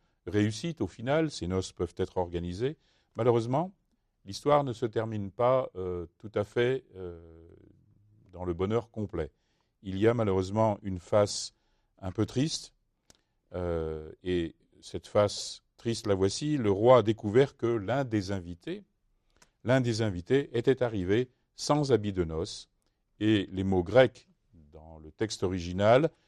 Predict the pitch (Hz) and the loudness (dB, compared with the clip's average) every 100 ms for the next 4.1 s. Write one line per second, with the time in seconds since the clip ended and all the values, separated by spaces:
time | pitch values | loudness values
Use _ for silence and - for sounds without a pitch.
0 | _ - 120 104 120 151 - 127 113 - | _ -12 -8 2 6 6 4 -10 -8 -4
1 | 120 113 - 147 160 - _ _ _ 95 | -6 -6 -4 -2 -2 -6 _ _ _ -8
2 | 107 107 107 - 139 156 170 147 120 - | -6 0 0 4 4 4 2 -4 -12 -18
3 | 80 110 101 95 101 92 95 87 87 135 | -10 -6 -4 -4 -6 -8 -8 -10 -8 -6
4 | 147 | -6